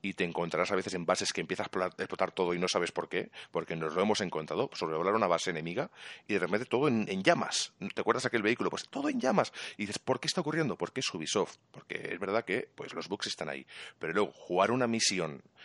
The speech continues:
que tienes que defender un punto estratégico, que te vienen enemigos por todos lados, te pones en, en las torretas a eliminar los coches que van llegando para evitarte ser sobrepasado, pero pasar las canutas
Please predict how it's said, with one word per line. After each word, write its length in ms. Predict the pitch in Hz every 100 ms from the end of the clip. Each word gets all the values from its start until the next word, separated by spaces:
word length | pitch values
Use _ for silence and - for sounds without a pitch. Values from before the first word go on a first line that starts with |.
| -
que 80 | 85
tienes 220 | 87 113
que 80 | -
defender 360 | 113 113 107 107
un 140 | 104
punto 280 | 92 110 104
estratégico, 560 | 107 101 95 80 78 76
que 80 | 82
te 120 | 82
vienen 180 | 92 117
enemigos 320 | 113 110 104
por 100 | 101
todos 220 | 101 98 90
lados, 320 | 80 76 - - -
te 120 | - 87
pones 340 | 101 117 -
en, 180 | 127 120
en 280 | 104 104 98
las 160 | 98 -
torretas 400 | 104 95 - 90
a 40 |
eliminar 320 | 85 82 90
los 100 | 107
coches 260 | - 110 110
que 80 | 104
van 160 | 104
llegando 360 | 98 90 85 82
para 240 | 82 76 - - - -
evitarte 440 | 101 92 95 110
ser 140 | 117
sobrepasado, 640 | 104 107 104 98 98 87 - - -
pero 200 | 90 85
pasar 240 | 85 92
las 160 | 101 120
canutas 520 | 127 117 98 160 -